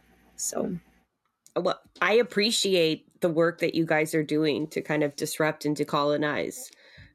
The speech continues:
Speaker 2: Um, we're kind of near the end of our time here, but I, I also,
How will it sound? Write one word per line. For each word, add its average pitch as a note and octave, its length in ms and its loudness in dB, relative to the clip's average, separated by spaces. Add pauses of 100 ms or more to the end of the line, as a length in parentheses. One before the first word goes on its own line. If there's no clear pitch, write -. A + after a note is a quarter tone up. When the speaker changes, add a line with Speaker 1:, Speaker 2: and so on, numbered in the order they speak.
Speaker 2:
Um, D3+ 460 0 (300)
we're F#3 80 2
kind F3+ 240 2
of E3+ 100 0
near E3+ 180 4
the D#3 200 2
end D#3+ 160 4
of E3 120 -4
our E3 140 0
time E3+ 500 0
here, D#3+ 380 -2
but D#3 140 -2
I, D#3 180 2
I E3+ 220 2
also, B3 400 0